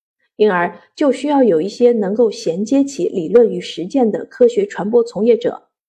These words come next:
他们可以充当桥梁和纽带，把理论研究和实践经验进行有效的嫁接和匹配，从而让科学传播真正的科学起来。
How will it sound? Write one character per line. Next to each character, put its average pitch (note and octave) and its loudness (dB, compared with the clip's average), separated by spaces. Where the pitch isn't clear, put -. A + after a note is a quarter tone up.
他 E4+ 0
们 F#4 -2
可 C#4 -2
以 F#3+ 0
充 B3 -2
当 B3 2
桥 A3 -4
梁 A3 2
和 A#3 0
纽 A3 2
带， - -4
把 G3+ 0
理 G#3 0
论 B3 2
研 F3+ -2
究 A3 6
和 F3 -4
实 F#3+ -6
践 G#3+ 2
经 A#3 0
验 B3+ -2
进 B3 0
行 A3 2
有 G#3+ 2
效 F#3 -2
的 F3+ -8
嫁 G#3 -6
接 A#3+ 0
和 A#3+ -6
匹 - -18
配， - -2
从 C#4 0
而 D#4 -2
让 C4+ -6
科 C4 0
学 A3+ 4
传 G3+ -8
播 A#3 0
真 F4+ -2
正 D#4+ -2
的 - -2
科 - -6
学 D#3 -4
起 - -16
来。 - -14